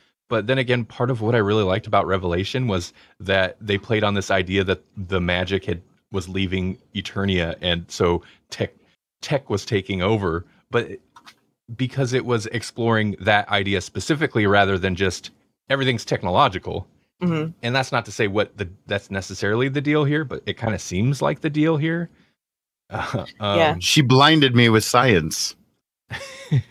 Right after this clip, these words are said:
Speaker 1: But
Speaker 2: Y-,
Speaker 1: it,
Speaker 2: yeah, I,
Speaker 1: whatever.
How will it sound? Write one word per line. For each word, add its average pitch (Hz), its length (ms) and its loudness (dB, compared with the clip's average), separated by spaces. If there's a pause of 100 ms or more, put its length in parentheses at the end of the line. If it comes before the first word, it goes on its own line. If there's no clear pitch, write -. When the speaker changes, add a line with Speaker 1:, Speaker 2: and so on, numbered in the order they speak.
(1300)
Speaker 1:
But 90 320 -4
Speaker 2:
Y-, - 100 -6 (120)
Speaker 1:
it, 233 160 -4
Speaker 2:
yeah, 254 320 2
I, 233 60 2
Speaker 1:
whatever. 254 200 0